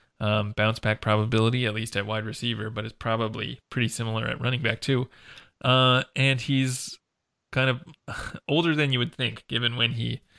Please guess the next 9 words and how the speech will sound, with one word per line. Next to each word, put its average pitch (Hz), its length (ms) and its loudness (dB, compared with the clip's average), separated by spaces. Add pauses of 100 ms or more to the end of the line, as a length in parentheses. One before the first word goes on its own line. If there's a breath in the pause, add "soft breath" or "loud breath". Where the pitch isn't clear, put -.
(320 soft breath)
when 113 140 -2
he 110 100 0
came 113 260 -2
into 113 200 -4
the 117 80 -4
league. 120 300 -4
So, 117 380 -2 (360)
um, 120 480 -6 (840 loud breath)
yeah, 131 320 0